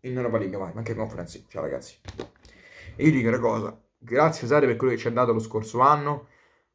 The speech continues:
ma il tuo ciclo è finito. Perché tu oggi hai tolto Mar-, non hai tolto Marusic, che è inguardabile, non hai tolto Felipe Anderson. Se avessi avuto le palle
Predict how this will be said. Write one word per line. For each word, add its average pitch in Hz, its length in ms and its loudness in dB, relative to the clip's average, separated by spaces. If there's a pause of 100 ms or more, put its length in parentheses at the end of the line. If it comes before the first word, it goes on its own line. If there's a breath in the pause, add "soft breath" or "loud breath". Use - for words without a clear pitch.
ma 107 200 -4
il 104 140 -6
tuo 117 180 -2
ciclo 113 460 2
è 104 100 -8
finito. - 420 -14 (720)
Perché 113 380 -2
tu 143 160 2
oggi 135 300 6
hai 113 60 0
tolto 117 340 2
Mar-, 139 280 2
non 117 120 -4
hai 113 80 -2
tolto 127 260 0
Marusic, 117 440 0
che 107 80 -2
è - 20 -2
inguardabile, 147 840 0 (1200 loud breath)
non 127 140 -2
hai 127 100 2
tolto 120 320 6
Felipe 107 320 2
Anderson. 117 560 -2
Se - 140 -2
avessi 165 280 2
avuto 135 160 4
le 120 80 2
palle 151 580 4